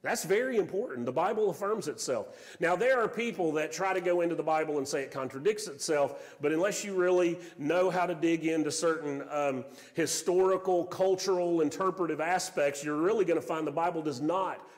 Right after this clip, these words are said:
contradict itself at all. It affirms itself. And everything that we just walked through on the backside of your note card just shows you how the apostles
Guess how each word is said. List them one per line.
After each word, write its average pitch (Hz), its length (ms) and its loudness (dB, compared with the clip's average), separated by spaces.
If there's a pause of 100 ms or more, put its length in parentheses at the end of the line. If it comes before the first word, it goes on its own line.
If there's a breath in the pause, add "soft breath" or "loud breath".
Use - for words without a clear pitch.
contradict 147 580 -4
itself 131 560 -2
at 135 220 -2
all. 156 360 2 (200 loud breath)
It 151 120 2
affirms 175 560 0
itself. 104 680 -8 (420 loud breath)
And 147 120 0
everything 196 500 0
that 175 120 -2
we 170 140 0
just 165 180 -4
walked 165 400 2
through 151 280 0
on 143 100 0
the 135 60 0
backside 165 640 -2
of 151 120 -2
your 147 240 0 (220 loud breath)
note 202 400 0
card 139 340 0 (220 loud breath)
just 165 340 -2
shows 196 500 -2
you 151 200 -2
how 151 320 0
the 151 220 0
apostles 165 760 -2